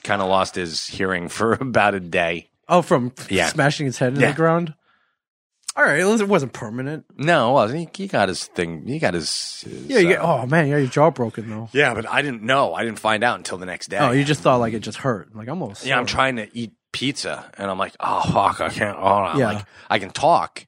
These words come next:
Speaker 2: It's like
Speaker 1: but it was, like,
Speaker 2: spilling out of your
Speaker 1: demandable.
Speaker 2: mouth.
Speaker 1: Yeah,
Speaker 2: You
Speaker 1: I was
Speaker 2: can't
Speaker 1: like,
Speaker 2: swallow.
Speaker 1: "I can't, I can't chew."
Speaker 2: Right.
Speaker 1: So I
Speaker 2: It's
Speaker 1: was
Speaker 2: like,
Speaker 1: like,
Speaker 2: "Dad, what's wrong with me?"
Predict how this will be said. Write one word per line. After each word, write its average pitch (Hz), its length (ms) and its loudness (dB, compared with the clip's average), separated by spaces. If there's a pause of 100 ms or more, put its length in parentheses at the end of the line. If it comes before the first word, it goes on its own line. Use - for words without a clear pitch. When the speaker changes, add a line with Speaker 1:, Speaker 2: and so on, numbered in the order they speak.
(120)
Speaker 2:
It's 151 140 -4
like 139 280 0
Speaker 1:
but 117 100 0
it 123 60 0
was, 123 100 -4
like, 170 80 0
Speaker 2:
spilling 160 140 0
out 147 140 2
of 143 60 2
your 143 100 2
Speaker 1:
demandable. 117 80 -2
Speaker 2:
mouth. 127 240 2
Speaker 1:
Yeah, 139 100 2
Speaker 2:
You 131 60 4
Speaker 1:
I 123 80 4
was 131 60 4
Speaker 2:
can't 135 60 2
Speaker 1:
like, 127 140 4
Speaker 2:
swallow. 127 300 2
Speaker 1:
"I 131 40 2
can't, 139 340 2
I 113 100 -2
can't 117 260 -2
chew." 151 420 -2
Speaker 2:
Right. 110 340 -2 (340)
Speaker 1:
So - 180 -2
I 85 120 4
Speaker 2:
It's 82 80 -4
Speaker 1:
was 90 60 0
Speaker 2:
like, 139 80 4
Speaker 1:
like, 82 100 -4
Speaker 2:
"Dad, 165 200 2
what's 143 200 -4
wrong 160 200 2
with 131 140 -6
me?" 104 200 -10